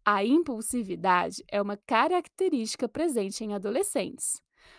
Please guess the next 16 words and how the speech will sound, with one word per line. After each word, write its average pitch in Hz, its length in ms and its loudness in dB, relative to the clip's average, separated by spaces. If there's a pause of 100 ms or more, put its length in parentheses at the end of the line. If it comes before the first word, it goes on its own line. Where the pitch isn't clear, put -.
(180)
mas 330 260 4
ela 339 240 4
não 359 240 2
explica 233 560 -2
sozinha 208 920 0 (100)
os 233 160 -4
comportamentos 254 920 -2
mais 254 380 2
arriscados 285 840 0
que - 120 -6
essa 247 180 -4
faixa 233 360 -6
etária 208 300 -4
costuma 233 460 -6
se - 160 -2
engajar. 233 560 0